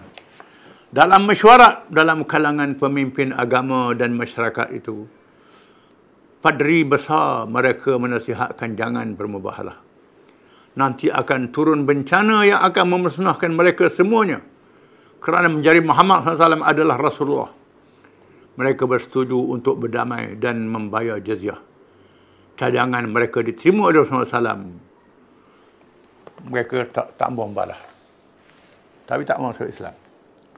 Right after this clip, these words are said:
Sanggup bayar cukai. Maka ditulis perjanjian yang disaksikan oleh para sahabat radhiyallahu anhum yang mewajibkan mereka membayar jizyah, bayar cukai keselamatan dan menunaikan beberapa syarat yang lain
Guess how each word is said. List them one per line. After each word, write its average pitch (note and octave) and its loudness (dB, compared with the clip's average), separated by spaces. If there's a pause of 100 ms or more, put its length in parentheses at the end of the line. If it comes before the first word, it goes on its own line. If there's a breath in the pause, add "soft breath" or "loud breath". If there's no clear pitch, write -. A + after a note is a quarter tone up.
(140)
Sanggup D3+ -4
bayar B2+ -2
cukai. - -14 (1300 soft breath)
Maka C#3+ 2
ditulis G3 4
perjanjian F3+ 4
yang F3 2
disaksikan E3+ 2
oleh D#3+ 2
para E3 6
sahabat D3+ 2
radhiyallahu D3+ 4
anhum C#3 -6 (720 soft breath)
yang D#3 2
mewajibkan D#3 4
mereka E3 4
membayar D#3+ 4
jizyah, D#3 4
bayar C#3+ 4
cukai D3 -2
keselamatan D3 -4 (480 soft breath)
dan D3 4
menunaikan C#3+ 0
beberapa C3 0
syarat C#3+ 0
yang C3 0
lain B2+ 0